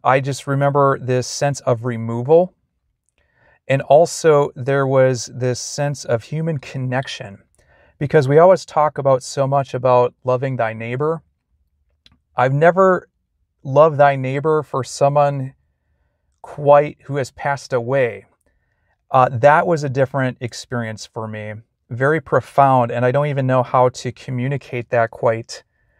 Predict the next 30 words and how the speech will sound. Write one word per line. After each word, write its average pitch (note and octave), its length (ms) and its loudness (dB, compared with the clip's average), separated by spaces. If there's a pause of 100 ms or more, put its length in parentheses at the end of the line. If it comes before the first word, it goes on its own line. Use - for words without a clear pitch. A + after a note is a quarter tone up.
(220)
so C3+ 340 4
much, C3 540 2
because C3 640 -2 (880)
i-, - 120 -20 (240)
in E3 140 -2
a D#3 100 2
way, F3 520 4
with C#3+ 480 -4
the C3 120 -8
twelve C#3 420 2 (120)
oxen D3 760 -4 (420)
holding C#3+ 340 0
up C#3 140 2
the C3+ 100 -6
baptismal C3 720 -2
font, D3+ 500 -4 (720)
there's C#3+ 400 0
this C3+ 380 -4
sense - 580 -6
of B2+ 260 4
those C3+ 260 2
that B2+ 160 2
came C#3 280 -4
before A#2+ 440 0
us - 480 -2 (840)
who C3+ 440 -4
carry D3 300 2
their B2+ 220 2
own C#3 220 0
backs B2+ 600 2